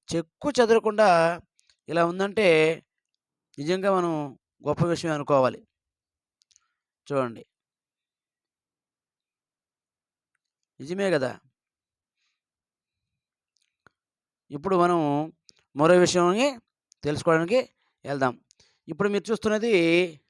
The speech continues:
దర్గా. ఏమిది? దర్గా. ఈ దర్గా, ఇంకో దర్గా. అంటే ఇది కోటకి దక్షిణ వైపు పెన్నా నది సైడ్ ఉన్నటువంటి దర్గా. ఇక్కడ దర్గా అంటేనే ముస్లిం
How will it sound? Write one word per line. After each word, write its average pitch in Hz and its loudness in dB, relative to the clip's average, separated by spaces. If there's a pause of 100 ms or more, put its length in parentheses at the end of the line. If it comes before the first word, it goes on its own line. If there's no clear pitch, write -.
(140)
దర్గా. 123 -4 (1000)
ఏమిది? 190 -2 (800)
దర్గా. 127 -2 (320)
ఈ 175 0
దర్గా, 180 2
ఇంకో 202 2
దర్గా. 165 2
అంటే 196 0
ఇది 208 2 (540)
కోటకి 214 0 (880)
దక్షిణ 156 -6
వైపు 214 -4 (540)
పెన్నా 190 0
నది 202 -4
సైడ్ 180 -2
ఉన్నటువంటి 180 -4
దర్గా. 175 -2 (400)
ఇక్కడ 208 -2
దర్గా 180 0
అంటేనే 214 -4
ముస్లిం 202 -12